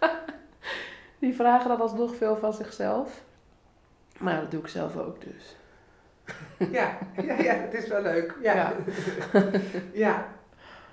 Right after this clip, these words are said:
Speaker 2: Ja. Hey, en, en dit als plek, hè? Ehm, hoe, hoe, hoe druk mag de stilte hier zijn als plek? Wat zou voor jou ideaal zijn? Hoeveel mensen er zouden moeten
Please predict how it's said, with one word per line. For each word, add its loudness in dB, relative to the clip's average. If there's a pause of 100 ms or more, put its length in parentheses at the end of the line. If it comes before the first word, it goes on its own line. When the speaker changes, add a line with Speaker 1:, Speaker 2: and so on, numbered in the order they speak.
(320)
Speaker 2:
Ja. -8 (1200)
Hey, -2 (100)
en, -4
en -2
dit 0
als -6
plek, 0
hè? -2 (560)
Ehm, -4 (1300)
hoe, -8
hoe, -6 (240)
hoe -10
druk -4 (100)
mag -8
de -6
stilte -4
hier -4
zijn -4
als -8
plek? -6 (520)
Wat -4
zou 0
voor -4
jou 0
ideaal -2
zijn? -8 (100)
Hoeveel -12
mensen -12
er -10
zouden -10
moeten -12